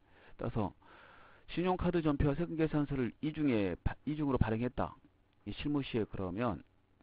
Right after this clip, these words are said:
그 자료는 십일 번 과세, 자료 입력을 한 번만 해야 되기 때문에 이 거래는 한 건이잖아요. 이 세금계산서가 우선이므로 십일 번의 과세로 입력을 하시고,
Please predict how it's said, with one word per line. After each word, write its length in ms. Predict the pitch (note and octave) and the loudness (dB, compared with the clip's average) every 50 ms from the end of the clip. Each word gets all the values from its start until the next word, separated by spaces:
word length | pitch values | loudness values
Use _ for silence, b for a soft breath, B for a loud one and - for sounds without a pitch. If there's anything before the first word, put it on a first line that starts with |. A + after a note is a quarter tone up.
| - - | -20 -8
그 160 | - C#3+ C#3+ | -6 -4 -2
자료는 380 | - B2 B2+ B2+ B2+ B2+ A#2 | 0 0 2 2 2 2 0
십일 280 | A2 - - - D3 D3 | -2 -4 -4 -2 -2 -2
번 140 | C#3 B2 A2 | 0 -2 -4
과세, 380 | - - A2+ - - F2+ D2+ - | -2 -4 -4 -2 -2 -4 -4 -4
자료 200 | - A2 A2+ A#2 | -4 -2 0 0
입력을 240 | A2 A#2 A2 G#2 G#2+ | 0 0 -2 -2 -2
한 100 | A#2 C#3+ | -2 0
번만 260 | D3+ D#3 C#3 C3+ A#2+ | 0 0 2 2 0
해야 100 | A2 G2+ | 0 -2
되기 160 | F#2 F#2 F#2 | -2 -4 -4
때문에 560 | F2 - F2+ F2 E2 D#2+ D#2+ F2+ A2+ C#3+ E3 F3 _ _ B B B B B B B B B B B - | -4 -4 -6 -6 -6 -6 -6 -6 -6 -6 -8 -10 _ _ B B B B B B B B B B B -10
이 260 | G2+ G2 G2 F#2+ F#2 - | -6 -4 -4 -4 -6 -4
거래는 260 | - C3+ B2+ B2 A#2+ | -2 -2 0 0 -2
한 140 | B2 E3 - | -2 -4 -2
건이잖아요. 480 | - E3 D3 A#2 G2+ F2+ E2 D#2 D2 - _ _ _ _ _ _ _ _ _ _ _ - | 0 0 0 0 -2 -4 -4 -6 -10 -12 _ _ _ _ _ _ _ _ _ _ _ -12
이 60 | G2+ - | -8 -4
세금계산서가 640 | - F3+ E3 D#3+ E3+ E3 D#3 - C#3+ C3+ - - A#2 G#2+ | -4 -4 -2 -2 -2 -2 0 0 -2 -2 -2 0 -2 -2
우선이므로 500 | G#2 - A2 G#2+ G#2 G2+ G2 G2 G#2 G2+ | 0 -2 -4 -4 -4 -4 -2 -2 -4 -4
십일 240 | - - C#3+ D3 | -4 -4 -6 -4
번의 220 | C#3 A#2 G2+ F#2 - - _ _ _ _ - E2+ E2 - | -4 -4 -4 -4 -6 -10 _ _ _ _ -12 -12 -10 -10
과세로 380 | - - - F#2 - G#2 E2+ | -8 -8 -6 -6 -6 -6 -6
입력을 240 | E2+ F2+ F2 F2 G2+ | -4 -6 -6 -6 -8
하시고, 560 | G2+ G#2 - - F#2+ - A#2+ C3 B2 E2 - | -10 -10 -10 -14 -8 -4 -2 -2 -2 -4 -6